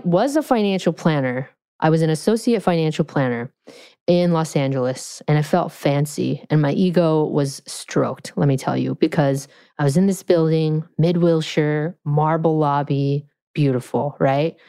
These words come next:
I was like, "I'm smart, and the world thinks I'm smart, and I've made it." So I'm working my way up at this <laughs> financial planning firm, and,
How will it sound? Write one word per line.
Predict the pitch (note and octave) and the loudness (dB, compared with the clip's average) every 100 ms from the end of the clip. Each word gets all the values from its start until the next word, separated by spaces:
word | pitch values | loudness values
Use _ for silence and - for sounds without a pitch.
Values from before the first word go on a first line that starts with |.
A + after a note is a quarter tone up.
| _ - | _ -2
I | D3+ | 0
was | D#3 | 2
like, | C#3 C3 | -2 -2
"I'm | - C4 C4+ | -2 0 -2
smart, | - A3 A3+ E4+ - | 0 2 2 0 0
and | F#3 | 0
the | F3 | 2
world | E3 A3+ C#4+ A#3+ | 2 2 2 0
thinks | B3 B3+ | 0 0
I'm | A#3 A#3 | 0 0
smart, | - - G#3 | 0 2 2
and | - | 2
I've | E3+ D3+ | 0 -2
made | D3 D#3+ D3 | 0 0 -2
it." | B2 - | -6 -2
So | E3+ D3+ C#3+ D3 - - _ - | 2 2 0 -4 -20 -20 _ -2
I'm | C#3+ | 0
working | E3+ F3+ | 2 2
my | G#3+ F#3+ | 2 2
way | F3+ | 0
up | E3+ E3+ | 0 -4
at | F3 - | -8 -4
this | F3 - | -4 0
<laughs> | F3+ | 0
financial | F3+ F#3 - | 0 0 -2
planning | D#3 F3 F3+ F#3 | 0 2 2 -2
firm, | F3+ F3+ E3+ F3 - _ _ _ _ _ _ _ _ | 0 0 0 -2 -8 _ _ _ _ _ _ _ _
and, | E3 D#3+ D#3 D3+ | 0 0 0 -2